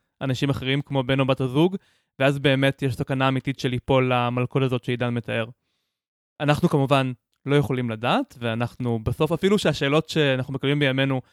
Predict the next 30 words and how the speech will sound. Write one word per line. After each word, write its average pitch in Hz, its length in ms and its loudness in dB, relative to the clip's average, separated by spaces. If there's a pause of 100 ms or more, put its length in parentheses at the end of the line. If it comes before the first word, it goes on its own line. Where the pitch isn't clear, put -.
(180)
הרבה 127 240 -2
יותר 151 180 2
מפורטות 139 540 0
מפעם, 214 440 2 (520)
עדיין, 147 520 0 (100)
אה, 120 180 -4
אנחנו 117 240 -4
לא 135 80 6
מכירים 131 300 2
את 120 100 -2
האנשים 117 380 0
האלה, 110 260 -2
ואתם 113 1080 0
השואלים, 139 560 2
אם 139 100 -4
אתם 131 160 -4
מקשיבים 135 280 0
לנו, 127 220 -2 (480)
יודעים 139 220 2
הרבה 143 160 2
יותר 151 120 2
טוב 147 180 2
מאיתנו, 127 560 0 (360)
אה, 113 140 -6
איפה 139 240 0
אתם 135 140 0
נופלים 127 340 0
על 123 60 2
הספקטרום 117 420 -2
הזה. 117 140 -6